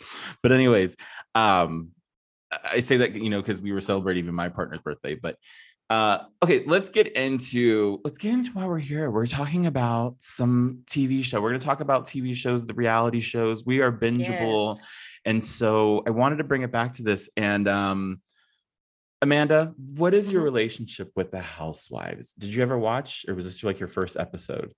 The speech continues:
Speaker 1: you've ever watched? <laughs>
Speaker 2: Um, I have not been a Housewives person. It's been very, like, I, I've never been a dedicated watcher. No,
Speaker 1: Mm-hmm.
Speaker 2: never.
Speaker 1: Have you ever watched, like, an episode? Have you ever been, like, interested?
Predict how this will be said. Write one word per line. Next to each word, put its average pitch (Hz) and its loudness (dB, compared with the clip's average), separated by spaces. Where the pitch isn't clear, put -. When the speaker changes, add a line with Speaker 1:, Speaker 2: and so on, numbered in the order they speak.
Speaker 1:
you've 82 -8
ever 80 -4
watched? - -6
<laughs> - -
Speaker 2:
Um, 240 4
I 269 0
have 208 -6
not 208 0
been 220 0
a 202 0
Housewives 190 -4
person. 190 -10
It's 151 -10
been 180 -8
very, 185 -2
like, 185 -6
I, 175 -2
I've 196 0
never 208 0
been 202 2
a 185 -6
dedicated 175 -2
watcher. 139 -8
No, 170 -12
Speaker 1:
Mm-hmm. 95 -8
Speaker 2:
never. 85 -8
Speaker 1:
Have 123 4
you 131 6
ever 120 6
watched, 90 4
like, 113 -6
an 117 -4
episode? 123 -4
Have 95 -2
you 92 2
ever 92 0
been, 90 -2
like, 82 -6
interested? 131 -6